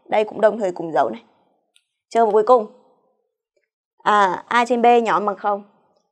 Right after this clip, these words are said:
Tương tự như trên. Bên trên là A lớn bằng không, bên dưới là B nhỏ hơn không, được chưa?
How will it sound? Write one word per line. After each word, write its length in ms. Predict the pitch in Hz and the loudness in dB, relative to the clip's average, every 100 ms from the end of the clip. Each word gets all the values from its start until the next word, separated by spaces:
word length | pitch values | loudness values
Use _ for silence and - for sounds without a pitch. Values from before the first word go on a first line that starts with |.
| - | -6
Tương 180 | 220 | -2
tự 180 | 226 220 190 | 0 0 -2
như 100 | 196 | -8
trên. 300 | 220 208 196 - _ _ _ _ _ _ _ _ _ _ - | 0 0 -2 -10 _ _ _ _ _ _ _ _ _ _ -6
Bên 200 | 226 233 | -4 0
trên 200 | 233 214 | 0 0
là 80 | |
A 180 | - 220 | 0 2
lớn 200 | 196 180 | 2 0
bằng 120 | 208 | -2
không, 280 | 202 214 208 | 0 0 2
bên 160 | 202 202 | -2 -2
dưới 200 | 180 170 | 0 2
là 120 | 226 | 2
B 60 | 208 208 220 _ | 2 0 -2 _
nhỏ 180 | 202 - | -2 -2
hơn 160 | 202 202 | -4 -4
không, 260 | 208 196 | -2 -2
được 80 | 180 | -4
chưa? 180 | 175 196 | -2 -2